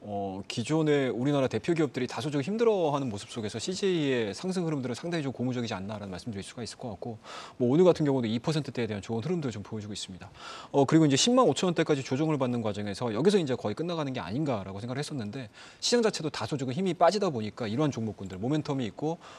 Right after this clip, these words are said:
확실하게 성장 스토리가 갖춰져 있는 종목군들의 수급 자체가 좀 들어가고 있는 게 아닌가라는 생각이 좀 들고요. 뭐 앞서 말씀하셨던 것처럼 올리브영에 대한 성장세가 너무나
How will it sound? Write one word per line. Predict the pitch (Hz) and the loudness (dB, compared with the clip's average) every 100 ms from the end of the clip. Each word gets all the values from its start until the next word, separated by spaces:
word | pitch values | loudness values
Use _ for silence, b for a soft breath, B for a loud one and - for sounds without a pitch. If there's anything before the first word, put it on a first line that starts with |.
| B | B
확실하게 | 196 - 185 160 | -2 2 2 2
성장 | 202 220 | 2 2
스토리가 | 208 - 165 143 | 0 -2 -4 -4
갖춰져 | - - 208 | -6 -2 2
있는 | 202 170 | 4 2
종목군들의 | 139 131 123 117 107 135 113 - B B | -2 -4 -4 -4 -2 -2 -4 -10 B B
수급 | - 220 220 | -2 0 2
자체가 | 127 - 131 | 2 2 0
좀 | 113 | 0
들어가고 | 107 120 120 110 | -2 -2 -2 -6
있는 | 101 | -8
게 | 104 | -8
아닌가라는 | 92 104 110 104 | -8 -8 -8 -8
생각이 | 127 151 | -8 -8
좀 | 107 98 | -8 -8
들고요. | - 113 113 127 - B B | -4 -2 -4 -8 -12 B B
뭐 | 131 | 4
앞서 | 113 - | 4 4
말씀하셨던 | 156 113 185 202 - | 0 2 -2 0 0
것처럼 | 185 165 165 156 147 | 0 0 2 2 2
올리브영에 | 123 190 202 190 170 | 4 6 6 6 4
대한 | 139 131 | 2 0
성장세가 | 120 208 214 185 147 143 | 0 2 2 2 0 0
너무나 | 113 190 165 107 | -2 0 0 0